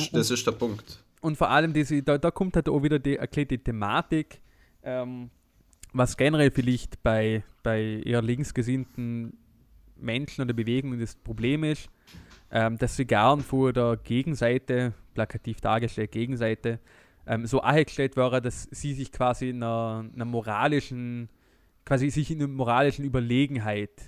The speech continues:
Speaker 1: ähm, sehen. Und
Speaker 2: Ja, ja,
Speaker 1: sel-,
Speaker 2: ja.
Speaker 1: selbe Argument, ja, ähm, warum kümmern euch um das, wenn euch n-, nicht um das in Afrika kümmern? Alter, es wird eine Person, ähm, sich plötzlich um alle Kleinigkeiten, um jeden Missstand der Welt, ähm,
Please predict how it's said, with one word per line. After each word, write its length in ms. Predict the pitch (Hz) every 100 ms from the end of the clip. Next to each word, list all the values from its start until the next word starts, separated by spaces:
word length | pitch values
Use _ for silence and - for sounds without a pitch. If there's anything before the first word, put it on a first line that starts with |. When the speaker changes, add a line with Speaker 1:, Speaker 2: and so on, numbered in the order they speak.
| - -
Speaker 1:
ähm, 160 | 113
sehen. 420 | 107 113 101 98 104
Und 340 | 110 110 -
Speaker 2:
Ja, 320 | 113 104 123 135
ja, 200 | 135 123
Speaker 1:
sel-, 240 | 113 185
Speaker 2:
ja. 60 | 165
Speaker 1:
selbe 480 | - - 180 196 143
Argument, 420 | 156 156 156 147
ja, 280 | 139 160 160
ähm, 220 | 139 143
warum 220 | 135 151
kümmern 260 | - 156 143
euch 160 | 135
um 80 | 135
das, 200 | 131 156
wenn 140 | 147 131
euch 140 | -
n-, 140 | 127
nicht 160 | 123 123
um 100 | 127
das 140 | 123
in 80 | 117
Afrika 400 | - 139 123 -
kümmern? 300 | - 110 104 - - -
Alter, 440 | 123 127 104 - - - - - -
es 100 | 127
wird 180 | 156 -
eine 180 | 139 196
Person, 600 | - 139 123 135 180 247 - - _ _ - - - - -
ähm, 240 | 135 131 135
sich 360 | 156 143 -
plötzlich 400 | - 156 - 139 143
um 100 | - - -
alle 340 | 127 180 185
Kleinigkeiten, 840 | - 143 139 165 170 - 127 139 135
um 100 | 127
jeden 420 | 123 156 147 131
Missstand 520 | 147 - - 127 127 -
der 160 | 120 113
Welt, 420 | 117 131 - - - - - - -
ähm, 320 | 117 120